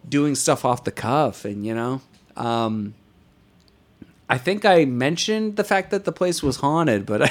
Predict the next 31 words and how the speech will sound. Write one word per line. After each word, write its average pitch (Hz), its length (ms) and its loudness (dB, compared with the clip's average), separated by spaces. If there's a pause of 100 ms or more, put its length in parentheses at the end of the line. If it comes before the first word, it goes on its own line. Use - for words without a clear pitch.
don't 233 160 6
think 277 280 2
I 254 200 10
mentioned, 170 600 0 (180)
I 151 140 0
don't 330 80 6
think 339 140 6
I 214 60 10
was 156 160 6
mentally 151 560 4
ready 127 360 6
to 120 120 0
talk 110 320 0
about 117 260 0
the 110 60 -4
cops 110 420 -2
yet. 92 340 -6 (640)
Uh, 104 600 2
that 110 240 0
whole 117 160 -2
situation. 104 880 -2 (800)
I 123 60 -14
think 147 160 -6
in 139 60 -4
my 110 100 0
mind, 107 300 -2
I 104 60 0
was 98 180 -6
just 98 200 -6
lucky 107 420 -4
to, 95 240 -8